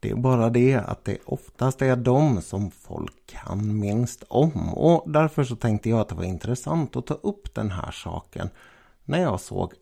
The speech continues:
att det faktiskt på dagen häromdagen var åttio år sedan det skedde.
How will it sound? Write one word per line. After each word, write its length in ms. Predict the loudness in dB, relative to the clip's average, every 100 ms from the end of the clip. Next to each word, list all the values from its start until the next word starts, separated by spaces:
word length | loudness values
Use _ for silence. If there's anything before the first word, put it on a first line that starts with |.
| -4
att 180 | -2
det 100 | -2
faktiskt 540 | -4 -4 -6 -10 -10 -12
på 80 | -6
dagen 440 | -4 -2 -4 -4 -10
häromdagen 720 | -10 -4 -2 -2 -4 -4 -8 -6
var 380 | -4 -4 -4
åttio 400 | -12 -14 -10 -6
år 260 | -6 -6 -6
sedan 460 | -6 -4 -2 -2 -4
det 120 | -8
skedde. 840 | -16 -18 -4 -2 -2 -4 -8 -6